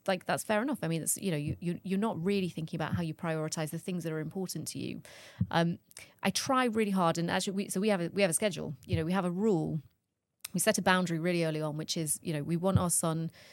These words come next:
to see one of our faces first thing in the morning. Like, we will always get up out of bed with him, and there will never be somebody else. And he will always see one of us before the end of the day. And, like, he, th-, we will always do bedtime with him.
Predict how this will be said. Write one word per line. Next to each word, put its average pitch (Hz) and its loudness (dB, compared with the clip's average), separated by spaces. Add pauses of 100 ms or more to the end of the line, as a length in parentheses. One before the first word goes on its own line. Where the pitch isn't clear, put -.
(260)
to - -2
see 170 2 (300)
one 196 0
of 185 0
our 180 2
faces 170 -2 (300)
first 185 2
thing 185 -2
in 180 -2
the 170 0
morning. 190 0 (120)
Like, - -4
we 175 0
will 170 -2
always 175 2
get 165 0
up - -8 (220)
out 175 -2
of 160 -4
bed 165 0
with 165 -6
him, 185 0
and 156 -4
there 160 -4
will 170 -2
never 175 2
be 156 0
somebody 147 -4
else. 170 0 (400)
And 175 2
he 180 4
will 175 0
always 175 2
see 170 0
one 160 0
of 156 -6
us 156 -4
before 170 -6
the 160 -2
end 151 -4
of 143 -8
the 151 -6
day. - -8 (260)
And, 160 0 (320)
like, 165 -4
he, - -10 (260)
th-, - -10
we 180 4
will 175 2
always 170 2
do 160 -6
bedtime 151 -6
with 131 -10
him. 165 -10